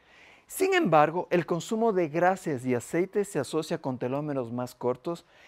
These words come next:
y mayor envejecimiento biológico. Cuidado con los aceites de mesa. Aceite de aguacate, aceite de oliva serían los mejores para evitar estos problemas. Ahora la gente dice, "Ah, pero doctor, ¿sabe qué?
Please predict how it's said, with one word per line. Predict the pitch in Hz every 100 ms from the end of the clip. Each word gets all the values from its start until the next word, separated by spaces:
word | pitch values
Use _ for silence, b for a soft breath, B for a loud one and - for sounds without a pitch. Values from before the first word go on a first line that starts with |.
| b b
y | 185
mayor | 214 180 160 165 - -
envejecimiento | 196 196 180 190 185 190 151 117 107 110
biológico. | 110 113 131 117 95 - _ b b b b
Cuidado | 185 175 120 107 120 127 -
con | 160
los | 151
aceites | 160 - 107 - 117 107 -
de | 117
mesa. | 123 120 107 - _ _ _ _ b b b b
Aceite | 117 127 139
de | 123
aguacate, | 104 104 160 160 170 170 156 _
aceite | - - 127 135
de |
oliva | 110 120 135 151
serían | - - 127 127 127 123
los | 117 120
mejores | 110 120 120 -
para | - 127
evitar | 123 117 - 117 - -
estos | 120 - -
problemas. | 110 123 104 B B
Ahora | 226
la | 220 185
gente | 220 208
dice, | 214 202 - -
"Ah, | - 131
pero | 131
doctor, | 123 - 147 B
¿sabe | - 262 269
qué? | - 277